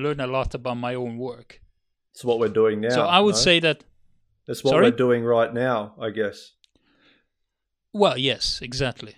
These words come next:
Speaker 1: exactly. I think that that's why it's very important to take some time off from your administrative duties and try to understand what is going on now. And, uh,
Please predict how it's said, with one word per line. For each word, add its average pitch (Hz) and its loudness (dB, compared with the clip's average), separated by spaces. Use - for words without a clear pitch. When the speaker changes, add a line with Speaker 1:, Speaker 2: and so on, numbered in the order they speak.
Speaker 1:
exactly. - -16
I 131 -12
think 147 -6
that 131 -12
that's 160 -4
why 160 0
it's 135 -4
very 147 0
important 135 0
to 131 -18
take 165 -6
some 135 -6
time 131 -6
off 135 -4
from 135 -4
your 139 2
administrative 143 -4
duties 123 -4
and 135 -4
try 151 0
to 147 -6
understand 127 -4
what 123 -8
is 120 -10
going 120 -8
on 113 -12
now. 123 -18
And, 120 -6
uh, 123 -6